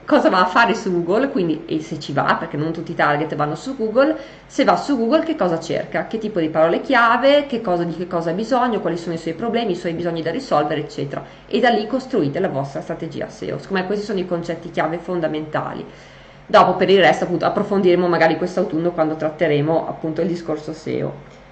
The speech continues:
Adesso volevo vedere se c'era qualche domanda che mi era sfuggita. Allora, sulle storie c'è tutto a posto, vediamo sul gruppo Facebook. Allora, sì, c'è una domanda di Alessandra che dice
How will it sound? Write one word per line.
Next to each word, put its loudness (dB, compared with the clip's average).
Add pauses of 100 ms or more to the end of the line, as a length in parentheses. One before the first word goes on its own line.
(160)
Adesso -8
volevo -2
vedere -2
se -12
c'era -4
qualche -4
domanda -2
che -10
mi -4
era -2
sfuggita. -4 (400)
Allora, -2 (200)
sulle -4
storie -4
c'è -10
tutto -8
a -2
posto, -4
vediamo 0
sul -6
gruppo -6
Facebook. -2 (1000)
Allora, 2
sì, -6
c'è -8
una -2
domanda 0
di 4
Alessandra 2
che -4
dice -4